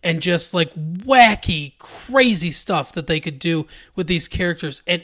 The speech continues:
it is hilarious.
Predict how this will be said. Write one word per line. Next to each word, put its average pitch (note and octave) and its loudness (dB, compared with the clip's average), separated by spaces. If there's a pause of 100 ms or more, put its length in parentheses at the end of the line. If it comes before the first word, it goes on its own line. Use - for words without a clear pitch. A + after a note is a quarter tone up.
(120)
it G#3 -4 (140)
is E3+ -2 (140)
hilarious. E3 -2